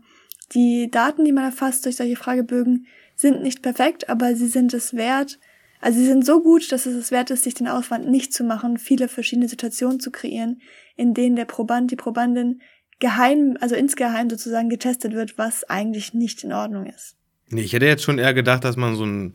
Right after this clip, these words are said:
Speaker 2: ist wahrscheinlich auch viel zu aufwendig, um das zu machen, aber so ein Setting kreiert, wo der weiß, wo der Nutzer schon, äh, der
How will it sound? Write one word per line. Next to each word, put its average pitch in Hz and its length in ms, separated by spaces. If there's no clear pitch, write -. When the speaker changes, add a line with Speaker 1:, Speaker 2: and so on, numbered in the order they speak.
Speaker 2:
ist 127 160
wahrscheinlich 127 380
auch 113 60
viel 127 200
zu 98 120
aufwendig, 113 460
um 110 80
das 101 160
zu 104 80
machen, 104 260
aber 101 160
so 110 80
ein 107 60
Setting 127 320
kreiert, 117 340
wo 117 80
der 107 180
weiß, 120 380
wo 113 140
der 120 180
Nutzer 120 400
schon, 107 380
äh, 104 220
der 98 320